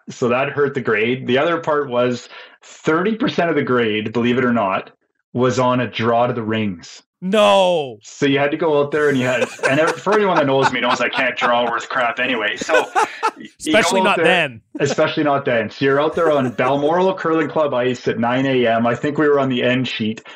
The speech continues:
Speaker 1: and you get one practice shot and then the real draw, which is thirty percent of your grade. And I had people around me in the class, like, you know, knee sliders in sweatpants that were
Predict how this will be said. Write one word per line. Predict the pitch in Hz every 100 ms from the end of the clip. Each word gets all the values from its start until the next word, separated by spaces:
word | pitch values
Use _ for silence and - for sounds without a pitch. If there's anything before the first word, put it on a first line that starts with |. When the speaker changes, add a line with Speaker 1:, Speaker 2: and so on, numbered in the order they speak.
| -
Speaker 1:
and | 135
you | 147
get | 151
one | 127 156 214
practice | - 143 143 -
shot | - 104 95 117 - _ - _ _
and | 117 131
then | 131 131
the | 123
real | 135 143 117
draw, | 127 139 120
which | 110 123
is | 135
thirty | 139 - 117 127
percent | 127 131 123 127
of |
your | 135
grade. | 139 143 160 107 - - - -
And | 131 143 143
I | 160 190
had | 208 147
people | 156 175 175 160 139
around | 131 131 143
me | 143
in | 135
the | 123
class, | - 123 131 120 -
like, | 127 123 - _ 320 -
you | 147
know, | 135 123
knee | 139 165 175
sliders | - 156 151 143 139 135
in | 127
sweatpants | 120 - 156 - 147 127 120
that | 143 135
were | 127 127